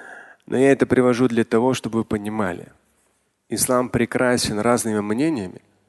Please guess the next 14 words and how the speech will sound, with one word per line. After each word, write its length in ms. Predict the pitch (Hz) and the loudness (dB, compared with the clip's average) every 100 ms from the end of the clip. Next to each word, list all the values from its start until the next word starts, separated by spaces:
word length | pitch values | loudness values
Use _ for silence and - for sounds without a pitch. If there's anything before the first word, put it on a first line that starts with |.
| _ _ _ _ _ _ _ | _ _ _ _ _ _ _
И 120 | - | 0
если 240 | 127 - 139 | 2 2 0
кто-то 320 | - 139 120 | 2 2 2
фанатично 840 | - 123 127 - - 147 - 107 | 0 0 0 -2 -4 -2 0 -2
следует 440 | - 127 117 110 | 0 0 0 0
одному 320 | 113 113 123 107 | -2 0 -2 0
мнению, 540 | 110 180 160 95 - _ _ _ _ | 0 0 0 -4 -10 _ _ _ _
одному, 520 | 120 113 120 95 - - _ _ _ _ _ _ _ _ _ - | -2 0 0 -2 -8 -16 _ _ _ _ _ _ _ _ _ -4
то 120 | 127 | 2
лучше 280 | 156 - 131 | 2 2 0
его 120 | 117 | 0
проигнорировать 840 | - 127 127 120 123 160 139 110 | 2 0 0 0 0 2 2 0
и 60 | 117 | 0
отвернуться. 680 | 107 113 104 92 98 - | -2 -2 -4 -6 -10 -10